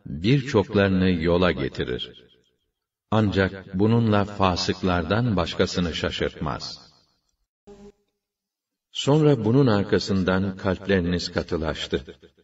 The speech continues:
Artık onlar taş gibi, hatta ondan da katı. Çünkü öyle taşlar var ki,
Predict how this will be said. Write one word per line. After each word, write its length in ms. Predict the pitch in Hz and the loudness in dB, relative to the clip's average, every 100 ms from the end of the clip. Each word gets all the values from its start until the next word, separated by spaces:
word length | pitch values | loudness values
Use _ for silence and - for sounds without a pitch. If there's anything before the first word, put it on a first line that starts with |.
| _ _ _ _ _ _ | _ _ _ _ _ _
Artık 380 | 95 104 - 107 107 | -4 -4 -2 -6 -2
onlar 560 | 104 98 98 101 101 98 104 98 - | 0 2 2 2 -2 -16 -20 -20 -4
taş 320 | 107 107 - | -2 -2 -6
gibi, 640 | 90 80 87 85 87 85 85 - | -4 -2 -2 -4 -12 -20 _ -6
hatta 760 | 92 92 90 95 87 90 92 87 _ - | -6 -6 -2 0 0 -8 -18 -20 _ -6
ondan 520 | 101 95 87 92 95 | -2 0 0 0 0
da 140 | 71 - | -2 -4
katı. 540 | - - - - - _ _ _ _ _ _ _ _ | -6 -6 -8 -8 -10 _ _ _ _ _ _ _ _
Çünkü 720 | - 104 98 104 98 98 92 95 | -4 -2 0 2 2 2 -8 2
öyle 320 | 107 98 135 | 6 6 4
taşlar 460 | 120 107 - 101 92 | 2 -4 -2 0 0
var 320 | 90 101 98 | 2 0 -2
ki, 360 | 113 110 113 | -4 -4 -4